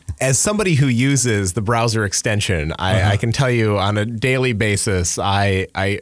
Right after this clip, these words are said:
Speaker 1: appreciate it and like having that red and green rating, uh, when I, I do a Google search and the results then display.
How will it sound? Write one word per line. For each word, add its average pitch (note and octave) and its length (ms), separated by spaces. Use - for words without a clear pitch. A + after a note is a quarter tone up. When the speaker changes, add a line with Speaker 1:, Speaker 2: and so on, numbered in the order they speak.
Speaker 1:
appreciate B2 640
it C3 140
and G#2 200
like A2 240
having A2+ 300
that G2 220
red G#2 200
and G#2 160
green G#2+ 280
rating, G#2 480
uh, G2 260
when G2+ 220
I, G2 340
I F#2+ 120
do G#2 180
a G2 60
Google G#2 300
search A#2 440
and F#2 100
the F#2 60
results F#2 440
then G2 240
display. G2 600